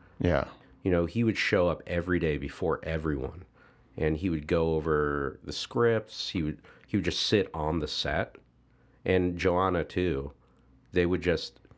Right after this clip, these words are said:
Speaker 2: they knew what they were doing, and they would plan out everything, and it made for a really fun environment.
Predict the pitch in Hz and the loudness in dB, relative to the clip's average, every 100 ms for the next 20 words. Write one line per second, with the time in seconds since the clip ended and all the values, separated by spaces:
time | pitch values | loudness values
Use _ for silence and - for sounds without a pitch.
0 | _ _ _ - 92 90 95 101 101 87 | _ _ _ -2 2 4 2 2 2 0
1 | 78 71 71 71 71 - _ _ _ _ | 0 -2 0 -2 -4 -8 _ _ _ _
2 | _ _ _ _ _ _ - - 82 73 | _ _ _ _ _ _ -12 -2 0 0
3 | 73 69 67 - _ - 85 76 - - | -2 -4 -6 -16 _ -4 -2 -2 -4 -2
4 | 87 80 76 73 - 80 80 76 - 65 | 0 2 0 -2 -2 -2 0 -2 -4 -8
5 | 67 71 - - - _ _ - 82 78 | -8 -12 -16 -20 -20 _ _ 0 2 2
6 | - 87 87 80 - 82 76 73 - 78 | -2 -2 0 0 -2 -2 0 0 -4 -2
7 | 85 87 80 - 78 76 71 69 69 71 | 0 0 -2 -2 0 0 -2 -2 -2 -2
8 | 69 67 | -4 -4